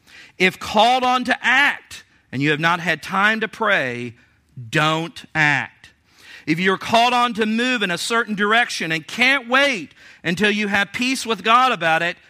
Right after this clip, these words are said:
don't move. Be strong enough and brave enough to dare to stand and wait on God,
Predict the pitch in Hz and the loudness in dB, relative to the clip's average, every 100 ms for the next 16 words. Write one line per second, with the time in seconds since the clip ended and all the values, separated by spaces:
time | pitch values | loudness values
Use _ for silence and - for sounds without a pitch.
0 | _ _ 127 190 202 214 220 - - _ | _ _ 2 4 4 2 -4 -14 -20 _
1 | _ 165 185 202 185 131 95 - _ - | _ -4 2 2 2 -2 -8 -16 _ -20
2 | - - 180 - - 214 214 247 247 220 | -8 -4 -4 -4 -6 0 2 2 0 0
3 | 196 190 - 180 156 143 170 214 247 185 | 0 -2 -4 -4 -4 -2 2 2 0 -2
4 | 156 156 156 160 _ _ - _ 175 143 | -2 0 -2 -4 _ _ -20 _ -6 -4
5 | 117 165 202 220 233 226 - - 226 220 | 2 4 4 2 0 -2 -6 -4 -2 0
6 | 185 147 143 151 151 147 139 143 170 196 | 0 -2 -4 -4 -2 -2 -2 0 0 0
7 | 214 196 202 202 175 190 180 147 131 127 | -2 -2 -2 -2 2 2 2 0 -4 -6